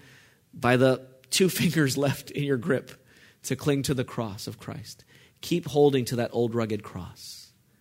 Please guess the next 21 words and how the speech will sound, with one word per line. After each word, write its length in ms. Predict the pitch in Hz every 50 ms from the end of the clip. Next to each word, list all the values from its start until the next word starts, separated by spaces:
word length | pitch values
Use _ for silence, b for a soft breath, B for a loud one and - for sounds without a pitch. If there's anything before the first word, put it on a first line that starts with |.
| b b b b b b b b
because 380 | - 113 - 123 113 107 -
in 260 | - - 127 127 123
that 280 | 123 117 107 101 - -
you 120 | - 110
will 80 | 104 104
be 160 | 101 104 95
rewarded. 400 | 92 92 90 92 90 82 85 85 - _ _ _ _ - B B B B B
Not 240 | B 113 120 117 117
one 300 | 127 123 120 143 160 170
bit 160 | 156 160 165
of 180 | 165 160 160 -
pain 520 | - - 147 123 110 101 101 95 95 95 - B B B B B B B B
is 260 | 117 123 120 107 - - _ _ _ _ -
ordained 800 | 120 117 110 113 104 113 110 117 135 156 175 196 208 202 202 180 175 -
or 160 | - 113 -
allowed 480 | - 110 107 107 107 107 110 113 117 110
in 260 | - - 95 95 95
vain. 360 | 92 95 90 95 90 85 - - - _ _ _ _ _ _ _ _ _ _ _ _ _ _ b b b b b b b b b b b b b b b b b b b -
It's 120 | - -
all 200 | - - 113 117
meaningful. 540 | 107 98 90 92 92 90 - - - 156 -